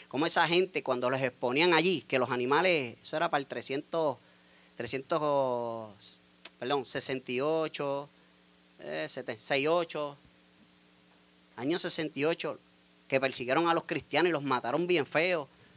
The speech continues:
Los ti-, ¿sabe? Los, los, los animales los dejaban pasando hambre a la parte de abajo y de ahí los ponían allí.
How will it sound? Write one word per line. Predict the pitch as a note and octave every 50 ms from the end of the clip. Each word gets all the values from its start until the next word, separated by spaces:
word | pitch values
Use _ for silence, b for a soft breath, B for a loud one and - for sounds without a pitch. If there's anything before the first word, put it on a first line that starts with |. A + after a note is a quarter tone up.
| B B B B B B - - - - - - - - - - - - - - - -
Los | C3 C3+ C#3 C3+
ti-, | - - C#3 C3+ C#3 -
¿sabe? | - G3 G#3 F3
Los, | D3+ C#3 C3+ D3
los, | C#3+ C3+ C3+ C3+ C3 B2+ B2 A#2 A#2+ A#2+ B2 - - - - -
los | B2+ C3
animales | C#3+ C3+ C3+ B2+ B2+ D#3 F#3+
los | G3 E3+ D3+
dejaban | C#3 D3+ D3+ F3+ G3
pasando | - E3+ - D#3+ F3+ G3 F#3 F3 E3+
hambre | F#3 A#3+ C4+ B3+ A#3+ A3 G3+ G3 G3 -
a | C#3+ C3
la | B2+ B2+
parte | C#3 D3+ F3 F#3 G3
de | G3 F#3+
abajo | F#3+ G#3+ B3 C4 B3 A#3 -
y | - C#3+
de | C#3
ahí | A#2+ C#3 D#3+
los | F#3+ F3 -
ponían | - - B2+ B2 C#3+ E3+ F3+ D#3+ C#3+
allí. | C3 B2+ C#3 C#3+ B2+